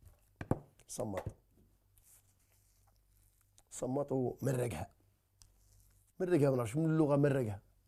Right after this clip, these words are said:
كلمة مرقها واش؟ مرقها، الحاج قال لي مرقها، مرقها. معناها بالغ، اكزاجيرا. نقولوا لطريق السيار.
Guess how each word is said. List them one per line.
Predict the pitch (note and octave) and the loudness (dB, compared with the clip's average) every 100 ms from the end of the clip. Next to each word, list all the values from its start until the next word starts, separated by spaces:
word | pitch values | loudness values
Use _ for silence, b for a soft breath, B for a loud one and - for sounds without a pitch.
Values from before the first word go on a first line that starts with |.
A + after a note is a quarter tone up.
| _ _ _ _ _ _ _ - | _ _ _ _ _ _ _ -4
كلمة | F#3 D#3 | -2 0
مرقها | D3+ D3 A#2+ | 0 0 0
واش؟ | A2+ - _ _ _ _ _ _ _ _ _ _ - _ _ _ _ _ _ _ _ _ _ _ _ _ _ _ _ - | -4 -8 _ _ _ _ _ _ _ _ _ _ -20 _ _ _ _ _ _ _ _ _ _ _ _ _ _ _ _ -12
مرقها، | A#2 G2+ G2 F2+ | -8 -8 -8 -10
الحاج | F#2+ G2+ A#2 | -8 -6 -4
قال | B2 | -4
لي | A#2+ | -6
مرقها، | G2+ - A2+ | -6 -8 -8
مرقها. | - - - - - - - - - | -10 -14 -20 -20 -20 -20 -20 -20 -4
معناها | A#2 A2+ A#2 C3+ | -2 0 0 10
بالغ، | E3+ E3 C3+ A2 - - - - - C#3+ | 12 12 12 0 -10 -14 -14 -14 -4 0
اكزاجيرا. | B2 B2+ A#2 A#2 F#2+ - - B B B B B B B B _ | 2 2 0 -2 -4 -10 -20 B B B B B B B B _
نقولوا | A3 C#4+ D#4 | 6 8 8
لطريق | - C4 C#4 | 10 10 10
السيار. | - A3+ G#3 A3+ F#3 - | 8 8 12 12 12 12